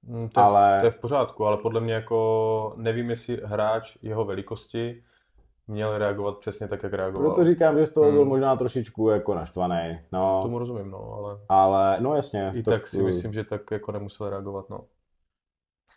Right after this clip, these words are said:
Speaker 1: Ale
Speaker 2: Může být.
Speaker 1: jako takhle
Speaker 2: Může
Speaker 1: to na
Speaker 2: být.
Speaker 1: mě působilo, jako když jsem viděl ten rozhovor jako z pozice diváka, no.
Speaker 2: Hmm.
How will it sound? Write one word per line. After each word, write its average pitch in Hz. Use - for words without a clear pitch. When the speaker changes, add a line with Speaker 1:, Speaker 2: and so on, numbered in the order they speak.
Speaker 1:
Ale 113
Speaker 2:
Může 98
být. 90
Speaker 1:
jako 107
takhle 113
Speaker 2:
Může 107
Speaker 1:
to 120
na 113
Speaker 2:
být. 113
Speaker 1:
mě 113
působilo, 107
jako 101
když 101
jsem 104
viděl 101
ten 104
rozhovor 98
jako 98
z -
pozice 104
diváka, 98
no. 98
Speaker 2:
Hmm. 92